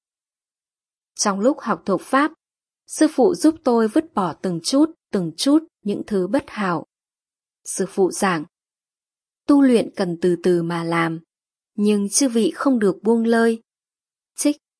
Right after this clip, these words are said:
Chuyển Pháp Luân. Trong khi không ngừng học thuộc pháp. Đôi lúc có pháp lý không hiểu rõ ràng, minh xác, nhưng tôi vẫn cảm thấy sự mỹ hảo và thăng hoa vô hạn.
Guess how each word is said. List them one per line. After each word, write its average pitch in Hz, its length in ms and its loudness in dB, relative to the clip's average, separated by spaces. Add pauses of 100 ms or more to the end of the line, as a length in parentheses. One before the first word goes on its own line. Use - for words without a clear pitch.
(280)
Chuyển 190 240 0
Pháp 247 260 -4
Luân. 214 300 2 (1300)
Trong 208 200 0
khi 208 320 2
không 240 260 4
ngừng 175 220 2
học 165 240 -6
thuộc 175 180 -2
pháp. 285 300 2 (640)
Đôi 190 180 4
lúc 254 220 4 (120)
có 175 160 -2
pháp 294 240 0
lý 196 280 2
không 269 200 2
hiểu 208 240 4
rõ 170 240 0
ràng, 175 420 0
minh 180 260 0
xác, 277 320 0 (560)
nhưng 202 440 2
tôi 202 180 6
vẫn 226 200 0
cảm 180 260 0
thấy 180 280 -2
sự 240 180 0
mỹ 233 240 2
hảo 202 360 0 (320)
và 180 300 -2
thăng 262 220 -2
hoa 262 320 2
vô 254 140 6
hạn. 214 280 2